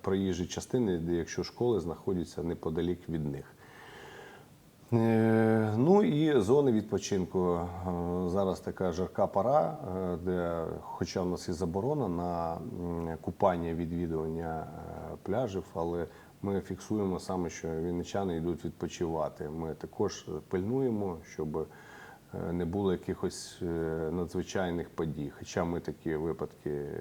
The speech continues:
фіксували і передавали оперативну інформацію, м, Державній службі з надзвичайних, е, ситуацій. Це ось основні такі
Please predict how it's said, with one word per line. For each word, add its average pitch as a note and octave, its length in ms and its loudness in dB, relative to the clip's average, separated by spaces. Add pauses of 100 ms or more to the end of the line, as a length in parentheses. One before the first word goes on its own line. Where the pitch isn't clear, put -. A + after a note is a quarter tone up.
(140)
фіксували G2 840 -2
і D#2+ 100 -2
передавали D#2+ 720 -2 (140)
оперативну E2 560 -4
інформацію, D#2+ 680 -8 (760)
м, F2+ 420 -2
Державній F2 400 2
службі F2 360 -2
з D#2+ 40 -2
надзвичайних, E2+ 680 -2 (260)
е, E2 120 -4
ситуацій. D#2+ 760 -2 (420)
Це C3 180 6
ось A2+ 340 4
основні G2 600 0
такі F2+ 560 2